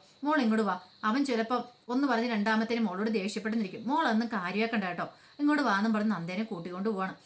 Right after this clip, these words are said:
നന്ദയ്ക്ക് വല്ലാത്ത സങ്കടം വന്നു. പാവ ലക്ഷ്മിയമ്മ, കാര്യം എന്താണെന്ന് ലക്ഷ്മിയമ്മയ്ക്ക് അറിയത്തില്ലല്ലോ. ആ, ഇതൊക്കെ അറിഞ്ഞു കഴിയുമ്പോൾ എന്തായിരിക്കും ലക്ഷ്മിയമ്മയുടെ മനസ്സിലെ വിഷമം, അതൊക്കെ ഓർത്തിട്ട് നന്ദയ്ക്കും വല്ലാത്ത ടെൻഷൻ ആവുന്നുണ്ടായിരുന്നു. അപ്പൊ അതിന്റെ വിശേഷങ്ങളാണ് നാളെ കാണാൻ പോകുന്നത്. അതോടൊപ്പം തന്നെ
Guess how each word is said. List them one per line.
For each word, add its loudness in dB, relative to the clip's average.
നന്ദയ്ക്ക് -8
വല്ലാത്ത -4
സങ്കടം -2
വന്നു. -4
പാവ -8
ലക്ഷ്മിയമ്മ, -2
കാര്യം 0
എന്താണെന്ന് 0
ലക്ഷ്മിയമ്മയ്ക്ക് 0
അറിയത്തില്ലല്ലോ. -2
ആ, 0
ഇതൊക്കെ -4
അറിഞ്ഞു 2
കഴിയുമ്പോൾ 0
എന്തായിരിക്കും 0
ലക്ഷ്മിയമ്മയുടെ 0
മനസ്സിലെ -2
വിഷമം, -6
അതൊക്കെ -8
ഓർത്തിട്ട് -6
നന്ദയ്ക്കും 0
വല്ലാത്ത 2
ടെൻഷൻ 0
ആവുന്നുണ്ടായിരുന്നു. 0
അപ്പൊ -6
അതിന്റെ -4
വിശേഷങ്ങളാണ് -2
നാളെ -4
കാണാൻ -2
പോകുന്നത്. -10
അതോടൊപ്പം -4
തന്നെ 0